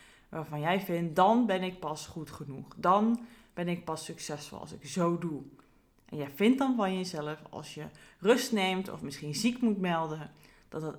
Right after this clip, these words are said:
echt falen is. Dat je niet goed bent. Dus er zit voordeel aan. En dan is het heel erg lastig om er los van te komen. Dan ga ik in deze podcast natuurlijk niet helemaal met je doornemen, omdat het heel erg persoonsafhankelijk is.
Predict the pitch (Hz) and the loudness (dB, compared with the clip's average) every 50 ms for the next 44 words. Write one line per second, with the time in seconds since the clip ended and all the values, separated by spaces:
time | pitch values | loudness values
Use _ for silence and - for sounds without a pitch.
0 | - - - 190 165 - - - - - - - 202 185 185 180 175 160 135 - | -2 2 2 2 2 0 -4 -12 -14 -6 0 4 6 6 6 4 2 0 -2 -4
1 | - - - - - - - - 160 - 147 135 139 160 180 185 185 - - 151 | -6 -10 -12 -14 -16 -18 -18 -20 -18 -14 -10 -6 -2 0 0 0 -2 -4 -10 -12
2 | - - 139 131 - 180 175 - - _ _ _ _ _ _ _ _ _ _ _ | -10 -8 -8 -8 -8 -10 -14 -18 -20 _ _ _ _ _ _ _ _ _ _ _
3 | _ _ _ _ _ _ _ _ _ _ _ _ _ _ _ _ _ _ _ _ | _ _ _ _ _ _ _ _ _ _ _ _ _ _ _ _ _ _ _ _
4 | _ _ _ _ _ _ _ _ _ _ _ _ _ _ _ _ _ _ _ _ | _ _ _ _ _ _ _ _ _ _ _ _ _ _ _ _ _ _ _ _
5 | _ _ _ _ 175 151 - 160 143 175 175 175 - - 185 185 180 175 170 - | _ _ _ _ -12 -8 -8 -4 -2 -2 -2 -4 -4 -2 0 0 0 0 -2 -4
6 | - 147 139 156 - - - _ _ _ _ - - - 156 165 - 160 160 156 | -6 -8 -10 -10 -12 -14 -18 _ _ _ _ -18 -12 -10 -8 -6 -4 -4 -6 -6
7 | 143 147 165 170 185 196 196 190 156 151 156 160 160 - - - 170 - 147 151 | -4 -2 0 2 2 2 0 0 0 0 0 0 0 -2 -8 -10 -10 -10 -10 -10
8 | 147 143 143 151 151 - - - - - - - - - - - 190 - - - | -8 -8 -8 -8 -8 -10 -10 -12 -12 -12 -14 -14 -14 -14 -14 -14 -16 -16 -18 -20
9 | _ _ _ _ _ _ _ _ _ _ _ _ _ - 160 156 160 156 156 180 | _ _ _ _ _ _ _ _ _ _ _ _ _ -14 -4 -2 -2 -2 0 -2
10 | 170 170 165 165 165 - 196 190 190 - 180 175 - - 160 160 190 208 208 220 | -2 -2 -2 -4 -4 -4 -4 -4 -2 -4 -6 -6 -6 -8 -2 0 0 2 2 2
11 | 202 185 180 180 175 170 175 - 170 180 180 196 208 196 180 170 170 110 180 180 | 0 2 2 2 0 0 -2 -4 -2 0 2 2 2 2 0 0 -2 -2 -4 -4
12 | 165 170 175 175 240 302 277 214 - - 196 180 - 190 180 170 170 - 156 165 | -4 -2 0 2 4 6 6 6 4 0 -4 -4 -2 -2 -2 -2 -4 -6 -4 2
13 | 175 196 247 254 240 196 175 - 160 160 160 - - - | 4 4 4 4 4 0 -2 -4 -6 -8 -8 -8 -10 -12